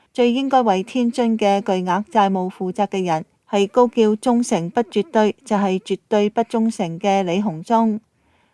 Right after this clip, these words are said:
李鴻忠喺天津擔任市委書記整整六年，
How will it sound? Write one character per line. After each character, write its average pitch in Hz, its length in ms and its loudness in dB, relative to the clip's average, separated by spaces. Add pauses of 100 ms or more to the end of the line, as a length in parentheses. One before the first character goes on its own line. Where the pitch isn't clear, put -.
(100)
李 190 140 0
鴻 180 220 -2
忠 233 240 0
喺 196 180 0
天 226 220 -2
津 220 260 0
擔 214 220 2
任 190 180 -2
市 185 240 -6
委 190 200 0
書 220 240 -4
記 202 240 0
整 175 280 -6
整 190 220 -4
六 202 180 -4
年， 175 240 -6